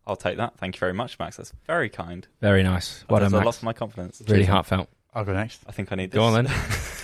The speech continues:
Speaker 4: <laughs> Uh, Josh, I think
Speaker 1: Oh,
Speaker 4: that
Speaker 1: no.
Speaker 4: you take really fucking good care of your clothes.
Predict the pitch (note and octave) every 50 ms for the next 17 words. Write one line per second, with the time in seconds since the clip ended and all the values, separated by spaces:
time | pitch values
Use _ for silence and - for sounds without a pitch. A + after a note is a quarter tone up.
0 | - - G3+ - - - - - - - A2+ A2 G#2+ - D4+ D4 B3+ - D3 B2+
1 | A2+ - - B2 C#3 D#3 E3 D#3 - - G#2+ F#2 F#2+ A#2 - - A2+ A2+ G2+ G#2+
2 | G#2+ F#2 F2 G2 A2 A#2 A2+ - - B2 G#2+ G2+ - - G#2+ G#2 A2 A2+ A2 G#2+
3 | G#2+ G#2 G2+ - - G#2+ - - G#2 G2 G2 - - G#2+ G2+ G2+ F#2+ G#2 G2 -
4 | - G#2+ F#2+ F2+ F2 - -